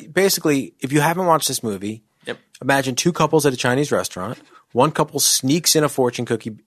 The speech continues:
Speaker 1: like, back in the kitchen, sneaks in a fortune into a fortune cookie for his girlfriend. You know exactly what is going to happen at this point.
Speaker 2: Mm-hmm.
Speaker 1: A hundred percent. And that's what happens. Nothing else happens. The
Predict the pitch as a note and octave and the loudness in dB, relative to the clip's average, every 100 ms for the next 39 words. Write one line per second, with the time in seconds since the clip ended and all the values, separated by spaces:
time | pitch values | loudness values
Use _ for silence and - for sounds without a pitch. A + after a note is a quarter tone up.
0 | _ A2+ G#2 G#2 _ - A#2 A#2+ C3+ B2 | _ -4 -4 -6 _ -2 -2 0 -2 -2
1 | B2 A2+ A2 G#2 C3+ - C#3+ C#3 B2 B2 | -4 -4 -6 -6 -4 -4 -2 -2 0 -2
2 | B2+ C3+ A#2 A2 - G#2 G#2+ A#2 - - | -2 -2 -2 -4 -4 -6 -6 -10 -12 -4
3 | A2+ A2+ B2 A2+ F#2 F2 - F2+ F2+ - | -2 0 -4 -4 -6 -6 -8 -10 -12 -18
4 | _ - C3+ D3+ E3+ - D3 - A#2+ D3 | _ -6 0 4 4 0 -6 -2 2 2
5 | D3+ - G3 D#3 D3 D#3+ D3 C#3 C3+ B2+ | 0 -2 -2 2 0 2 2 2 2 0
6 | B2 A2+ - G2+ G#2 - A2 - - - | 2 2 -2 -10 -12 -8 -6 -6 -10 -18
7 | - _ B2 D#3+ C4+ - - - E3+ D#3 | -20 _ -14 -12 -6 -4 -2 0 2 4
8 | G3 - _ _ D#3+ C#3+ B2+ - - - | 2 2 _ _ -2 0 0 -2 -16 -20
9 | - - C#3 G#3 A3+ G#3 A3+ E3 G#2 - | -4 0 2 2 4 2 2 -2 -4 -12
10 | _ _ _ - C3+ F#3+ A#3+ G#3+ G#3 G3+ | _ _ _ -4 2 4 4 4 4 4
11 | G3 F#3+ G3 F#3+ - - - _ _ _ | 2 2 0 0 -6 -14 -20 _ _ _
12 | _ _ _ - D#3 | _ _ _ -14 -12